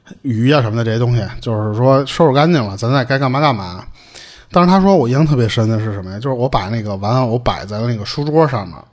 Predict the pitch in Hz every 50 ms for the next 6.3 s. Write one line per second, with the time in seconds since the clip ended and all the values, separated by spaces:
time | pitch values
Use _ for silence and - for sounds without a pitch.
0 | _ _ _ _ _ - _ - 107 101 110 127 143 139 135 139 123 110 107 101
1 | - - - - - - - - - - - _ _ - 156 135 123 120 - -
2 | - - - _ - 170 165 147 123 113 113 - - - - 208 - - - _
3 | - - 196 190 175 131 110 - - - 180 175 165 185 185 170 175 165 160 147
4 | 143 135 131 151 143 - 98 90 92 120 147 143 113 95 87 69 82 - 135 135
5 | 139 143 143 120 113 110 - - 180 175 180 180 185 180 - - - - - 202
6 | 151 117 98 92 90 87